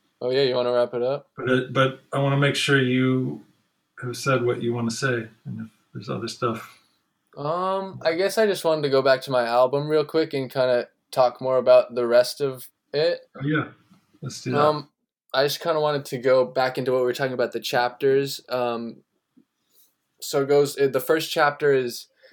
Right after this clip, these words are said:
Speaker 1: for people that are hearing this and then listen to the album or whatever, or have heard the album already. The first chapter is a, like, perfect definition of my current sound, Spirit Trap, the first four songs,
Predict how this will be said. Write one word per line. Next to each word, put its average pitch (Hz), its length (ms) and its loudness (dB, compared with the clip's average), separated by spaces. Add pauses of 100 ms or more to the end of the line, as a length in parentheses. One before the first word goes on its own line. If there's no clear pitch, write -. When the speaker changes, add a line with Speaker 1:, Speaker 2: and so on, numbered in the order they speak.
(200)
Speaker 1:
for 135 120 0
people 135 260 -2
that 123 220 6
are 113 240 0
hearing 127 440 -2
this 120 300 0
and 117 100 -4
then 117 200 -4
listen 120 260 -2
to 120 80 -2
the 120 80 4
album 117 360 0
or 117 120 -2
whatever, 117 320 0
or 123 80 0
have 123 140 -6
heard 127 200 4
the 123 100 2
album 117 280 0
already. 117 560 0 (560)
The 131 220 4
first 165 400 0
chapter 151 440 0
is 123 680 0 (140)
a, 117 560 -2 (720)
like, - 320 -10
perfect 127 640 0
definition 120 640 0
of 117 80 -2
my 113 180 -2
current 127 440 0
sound, 117 460 -2
Spirit 123 400 -4
Trap, 143 420 -2
the 120 80 -8
first 127 300 -2
four 127 200 0
songs, 139 560 -6